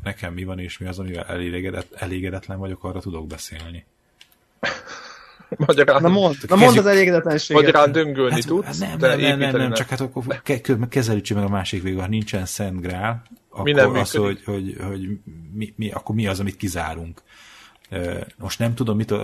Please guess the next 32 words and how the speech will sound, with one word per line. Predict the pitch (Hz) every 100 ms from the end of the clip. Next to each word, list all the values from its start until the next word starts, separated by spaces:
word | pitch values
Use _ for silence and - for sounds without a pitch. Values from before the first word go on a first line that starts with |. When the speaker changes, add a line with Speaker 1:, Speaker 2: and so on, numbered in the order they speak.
| 95
Speaker 1:
tud | - 101
a |
legújabb | 98 98 92 92 90 -
ko-, | 98 95
Popcorn | - 107 - 90 87 92
nevezetű | 95 90 92 90 95
eszköz, | 90 - - 120 107
de | 107
az, | 110
amikor | 110 104
megjelent, | 95 104 98 92
akkor | 98 -
ez | 90
egy | 92
rendkívül | 92 92 87 - 82 85
hip | 92 85 - -
dolognak, | 87 85 85 82 _ -
ö, | 95
számított, | 87 - 98 101 92 87
Speaker 2:
Nem | 123
is | -
Speaker 1:
hiszen, | 117
Speaker 2:
az | 113 120
van. | 120 117 - - - -
Speaker 1:
ö, | 82 82 80 80 -
van | 90 92 87
benne | 85 82
beépített | 82 85 80 85 80 80 -
Winchester, | 135 120 107 95 - 90 82 85 - _ _ _ _
és | 82 82 80 -
izé, | 92 85 82
a, | 82 - - -